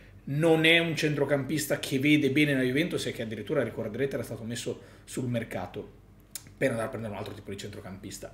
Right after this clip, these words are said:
Poi decide di schierarlo al fianco di Locatelli e dice che ha delle caratteristiche simili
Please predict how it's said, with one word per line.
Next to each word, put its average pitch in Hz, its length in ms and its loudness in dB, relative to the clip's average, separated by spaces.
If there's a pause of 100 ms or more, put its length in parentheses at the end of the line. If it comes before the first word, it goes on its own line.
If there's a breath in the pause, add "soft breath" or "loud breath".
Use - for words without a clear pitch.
(420 loud breath)
Poi 240 120 4
decide 214 720 6
di 143 80 -8
schierarlo 139 440 2
al 127 80 -2
fianco 143 260 -4
di 135 80 0
Locatelli 135 640 0
e 113 120 -6
dice 135 280 -2
che 147 260 2
ha 131 80 -4
delle 131 180 0
caratteristiche 139 680 -4
simili 151 560 0